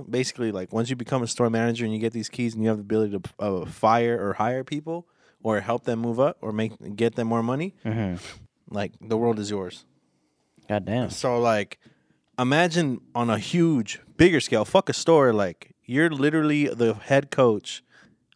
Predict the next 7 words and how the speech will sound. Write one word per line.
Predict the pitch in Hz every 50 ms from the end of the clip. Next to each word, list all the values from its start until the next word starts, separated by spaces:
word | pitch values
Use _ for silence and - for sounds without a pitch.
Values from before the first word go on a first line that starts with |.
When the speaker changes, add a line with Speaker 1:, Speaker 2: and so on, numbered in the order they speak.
| _ -
Speaker 1:
of | 110 107 104 101 101 98 95 92 - - _ _ _ _ _ _ _ _ _ _ - - _ _ _
one | 113 120 120
of | 120 113
the | 113 104 98
most | 104 113 120 117 110 - -
historic, | 127 113 - - - - - 131 127 123 117 101 92 73 - - - _ _ _ _ _ _ _ _ _ _ _ _ _ _ _ 113
biggest, | 110 143 147 151 135 131 123 107 98 - - - - - - -